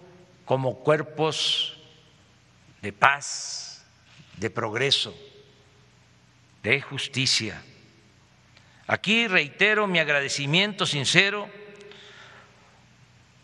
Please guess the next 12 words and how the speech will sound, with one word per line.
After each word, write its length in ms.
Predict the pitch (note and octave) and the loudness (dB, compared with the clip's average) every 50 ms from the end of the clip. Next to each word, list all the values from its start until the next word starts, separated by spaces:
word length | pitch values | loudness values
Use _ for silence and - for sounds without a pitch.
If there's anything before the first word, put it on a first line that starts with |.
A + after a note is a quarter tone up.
| _ - - - | _ -20 -14 -2
por 160 | - C#3+ D3+ | 0 0 2
el 100 | D#3+ D3+ | 2 2
respaldo 840 | C#3 D3 D#3 D3 - - - G3 G#3+ G#3+ G#3 G3 D#3+ E3 D#3 C3+ A2+ G2 - - - - - - - - - - - - - - - - - - - _ _ _ _ - - | 2 2 0 0 0 6 8 8 8 8 4 -6 -8 -6 -6 -6 -8 -10 -14 -18 -18 -20 -20 -20 -20 -20 -20 -20 -20 -20 -20 -20 -20 -20 -20 -20 -20 _ _ _ _ -4 -2
del 160 | B2 B2 A#2+ | -2 0 0
ejército 800 | A#2 - F3+ F#3+ F#3+ F3 - F#3+ F3+ - - F#3 F3+ F3 F#3 - - - - - - - - - - - - | -2 0 2 0 0 0 -8 -10 -8 -2 0 0 0 -2 -6 -14 -20 -20 -20 -20 -20 -20 -20 -20 -20 -8 2
al 140 | - B2+ C#3 | 4 4 4
gobierno 880 | C3 C3+ C3 B2 D3 D#3+ D#3+ D#3+ D#3 D3 D#3 D3+ D#3 D#3 D#3 D3+ C#3+ C3 - - - - - - - - - - - _ | 4 -4 -6 -2 0 0 0 0 0 -4 -2 0 0 2 2 0 -2 -6 -14 -18 -20 -20 -20 -20 -20 -20 -20 -20 -14 _
que 160 | - D#3 D3+ C#3+ | 2 4 4 4
represento. 840 | D3+ D#3 - - D3 C3+ - D3 C#3 C3+ C3+ B2 - B2+ A#2+ G2+ F#2+ - - - - - - - - - - - - - - - _ _ _ _ _ _ _ _ - - - | 2 -2 -2 -2 -2 -2 2 2 0 0 0 -8 -6 -6 -6 -6 -8 -14 -18 -20 -20 -20 -20 -20 -20 -20 -20 -20 -20 -20 -20 -20 _ _ _ _ _ _ _ _ -20 -20 -18
Destaco 800 | - F2+ F#2 A2+ A2+ G#2 - - - E3+ F#3 F3+ - - G3 F3+ | -14 -8 -4 -4 -4 -4 -2 4 4 4 4 4 -4 -10 -10 -8
la 140 | D3 B2+ B2+ | -6 -6 -4
lealtad 580 | B2+ A#2+ A#2 A2+ A2+ G2+ - - D3+ E3 D#3+ | -2 -2 -2 -2 -2 -4 4 4 4 4 4